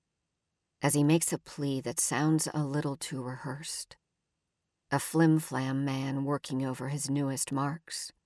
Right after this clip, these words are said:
He demands the things men with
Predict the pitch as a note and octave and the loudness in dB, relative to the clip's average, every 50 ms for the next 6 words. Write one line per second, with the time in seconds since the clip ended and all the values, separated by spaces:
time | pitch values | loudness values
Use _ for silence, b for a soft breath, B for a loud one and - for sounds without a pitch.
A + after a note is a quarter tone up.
0 | _ _ _ _ _ _ _ _ _ _ _ _ _ _ _ _ _ _ _ _ | _ _ _ _ _ _ _ _ _ _ _ _ _ _ _ _ _ _ _ _
1 | _ _ _ _ _ _ _ _ _ _ _ _ _ _ _ _ _ _ _ _ | _ _ _ _ _ _ _ _ _ _ _ _ _ _ _ _ _ _ _ _
2 | _ _ _ _ _ - - D3+ - D3 C#3+ C#3 C#3+ D3+ D#3+ F3+ G3 - - D3+ | _ _ _ _ _ -4 -2 2 4 4 6 6 6 6 6 4 4 0 -2 -6
3 | C#3+ - - - B2+ B2 B2 A#2+ B2+ B2 - - C3 C3+ B2+ C3 C3+ C3+ C3 C3 | -8 -8 -6 -4 -2 -2 -2 -2 -4 -4 -2 -2 -2 -2 -2 -2 -2 -4 -4 -6
4 | - - | -8 -12